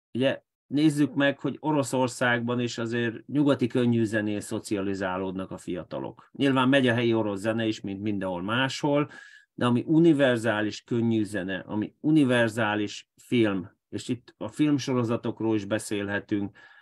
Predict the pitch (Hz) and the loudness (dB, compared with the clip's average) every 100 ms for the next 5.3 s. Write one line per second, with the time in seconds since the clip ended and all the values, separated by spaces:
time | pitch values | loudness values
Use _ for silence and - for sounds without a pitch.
0 | _ _ - 85 120 - 92 92 101 95 | _ _ -10 0 0 0 -2 -2 -4 -2
1 | 104 98 101 90 - _ _ _ _ - | -4 -2 -2 -2 -4 _ _ _ _ -2
2 | 117 113 110 98 104 135 143 147 - 147 | 0 2 2 0 0 0 0 -2 -2 0
3 | 143 - 143 117 127 196 196 135 120 110 | 0 -2 -8 -6 -4 -2 0 0 2 0
4 | 104 113 95 - 104 95 90 92 90 82 | 0 -2 -6 -6 -6 -4 -4 -6 -6 -4
5 | 78 58 | -6 -8